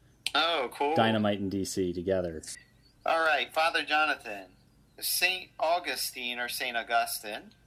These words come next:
Speaker 1: or Saint Jerome?
Speaker 2: I thought for a minute it was gonna be Saint Augustine or Saint Augustine, which would have been
Speaker 1: <laughs>
Speaker 2: interesting. I would, I guess Saint Augustine.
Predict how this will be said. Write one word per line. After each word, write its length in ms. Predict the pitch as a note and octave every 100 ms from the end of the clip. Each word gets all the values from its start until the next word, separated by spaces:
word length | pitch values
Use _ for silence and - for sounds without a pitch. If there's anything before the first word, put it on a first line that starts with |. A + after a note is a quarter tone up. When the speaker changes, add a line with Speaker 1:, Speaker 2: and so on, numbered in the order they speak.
| _ _ -
Speaker 1:
or 160 | B2+ B2
Saint 320 | - C3+ B2+
Jerome? 540 | B2 A#2 B2 G#2 F#2 - - - _ _ -
Speaker 2:
I 80 |
thought 220 | B2+ F3 E3
for 120 | D3+
a 40 |
minute 260 | D3 D#3+ C#3
it 80 | B2
was 140 | A2+
gonna 160 | B2 A#2+
be 160 | A#2+
Saint 260 | A#2 C3 A#2+
Augustine 560 | A#2+ A#2+ A#2+ - B2
or 60 | A2+
Saint 240 | - A#2
Augustine, 500 | A2 A#2 B2 - F2+
which 160 | F2+ -
would 120 | G2+
have 100 | F#2
been 140 | F#2+ F#2
Speaker 1:
<laughs> 0 |
Speaker 2:
interesting. 400 | - F2+ F#2+ F2+ - - - - - - - - - -
I 220 | C3 B2+
would, 180 | B2+ B2
I 200 | B2 B2
guess 260 | B2+ B2
Saint 180 | - C#3
Augustine. 600 | G#2+ A#2 B2+ - F#2+ E2